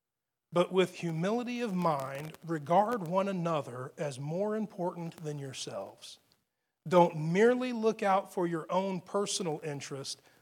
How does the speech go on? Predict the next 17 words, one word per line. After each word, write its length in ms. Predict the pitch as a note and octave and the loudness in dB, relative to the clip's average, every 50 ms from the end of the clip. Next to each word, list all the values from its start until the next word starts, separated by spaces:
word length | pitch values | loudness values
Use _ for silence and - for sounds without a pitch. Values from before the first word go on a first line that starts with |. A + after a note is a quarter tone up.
| _ _ - | _ _ 0
but 180 | E3 D#3+ - - - | 0 0 0 0 2
also 720 | E3+ E3+ G#3 A3 - - - A#3+ A3+ A3 G#3+ G#3+ G#3+ F#3+ - - - - - | 4 4 4 4 4 2 0 0 0 0 -2 -4 -6 -8 -12 -18 -20 -20 -10
for 180 | - - F#3 | -4 -2 -2
the 180 | D#3+ D#3 D3+ - - | 0 -2 -4 -6 -6
interests 800 | - F3+ F#3 F3+ - - F#3+ F3+ F3 - - - - - - - _ - | -6 -4 -4 -4 -6 -6 -6 -6 -6 -6 -6 -8 -8 -8 -10 -10 _ -6
of 180 | D#3 D3 C#3 - - | -6 -6 -6 -6 -4
others." 560 | D#3+ D3 C3+ B2+ B2 G#2 A#2+ - - - - - _ _ _ _ _ _ _ _ _ _ _ _ _ _ _ _ _ _ _ _ _ - | -4 -2 -2 -4 -6 -12 -16 -16 -16 -16 -16 -18 _ _ _ _ _ _ _ _ _ _ _ _ _ _ _ _ _ _ _ _ _ 8
It 120 | A3 A3+ | 10 12
identifies 680 | A3 A#3 A#3 B3+ D4 E4 D4+ - C4+ A#3 A3+ G#3+ G3+ G#3+ | 12 10 10 8 6 2 2 4 10 12 12 12 12 8
this 260 | G3+ G3+ G3 F#3+ - | 4 2 2 4 2
mentality 720 | G3 F#3+ F#3 - G3 G3+ G#3+ A3 A3 F#3+ F3+ E3+ E3 E3 | 0 -2 -2 -2 2 4 4 6 6 4 4 2 0 0
and 100 | E3 E3+ | 0 -2
this 140 | F3 - - - | -2 -2 -2 2
attitude 480 | F#3 G#3+ A3+ A3 - - F#3+ F3+ F3 | 4 4 4 2 0 -4 -4 -2 -2
as 120 | E3+ D#3+ C#3+ | -2 -4 -4
being 380 | C3+ F#3 G3 G3 G3+ G3 F3+ | -4 -2 -2 -2 -2 -2 -4
the, 180 | D#3 F3+ F#3 | -4 -6 -6